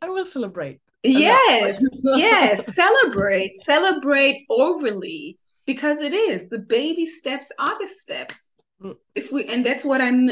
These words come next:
Speaker 2: meant also in the beginning with what are you grateful for, what are you proud of, right? So
Speaker 1: Mm.
Speaker 2: you can be proud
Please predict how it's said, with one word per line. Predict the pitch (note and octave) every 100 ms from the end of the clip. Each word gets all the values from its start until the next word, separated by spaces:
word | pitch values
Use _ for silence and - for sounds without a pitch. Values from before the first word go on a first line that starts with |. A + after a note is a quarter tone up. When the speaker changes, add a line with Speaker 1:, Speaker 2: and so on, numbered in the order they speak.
| -
Speaker 2:
meant | A3+ A3+ C4+
also | A#3 B3 A#3+
in | A3+
the | G3
beginning | G#3 G3 C4 B3
with | G3 F#3+
what | F#3+ A3+
are | B3
you | A3+ A3+ A3 G#3+ G#3
grateful | - G#3 B3+ - B3
for, | - A#3 A3
what | G#3+
are | G#3
you | G3 G3
proud | - A3+ G3 A#3+ G#3
of, | D3
right? | F3 F3 G#3 C4+ - - - -
So | -
Speaker 1:
Mm. | C#4+
Speaker 2:
you | D4
can | F4+ E4+
be | F4
proud | - D#4+ G#4